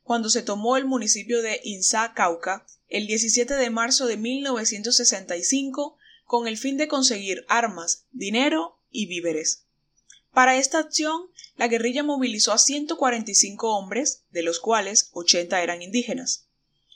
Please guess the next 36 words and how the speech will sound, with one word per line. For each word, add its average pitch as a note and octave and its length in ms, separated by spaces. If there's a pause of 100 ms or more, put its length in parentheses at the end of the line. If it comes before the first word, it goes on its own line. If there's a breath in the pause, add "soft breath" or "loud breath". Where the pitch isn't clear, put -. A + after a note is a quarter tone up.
Antes C#4 340
de E4 100
llegar G#3 260
al A3+ 160
pueblo, E3+ 460 (280 soft breath)
los B3 200
alzados C4+ 460
en C4 120
arma B3+ 280
abrieron B3+ 400
fuego C#4 360
contra A3 320
un G3+ 120
bus A3+ 180
de B3+ 100
pasajeros B3+ 760 (180 soft breath)
en A#3 160
el A3+ 120
que A3+ 120
venían G#3+ 320
algunos A#3+ 380
policías B3 720 (220 soft breath)
y A3 160
dos A#3 220
monjas D4 440
de B3 100
la G3+ 100
congregación F#3+ 640
de A3 100
María G3 320
Inmaculada G#3 760 (200)
o G3+ 140
de F#3+ 120
la F3+ 120
Madre F3 300
Laura, D#3+ 420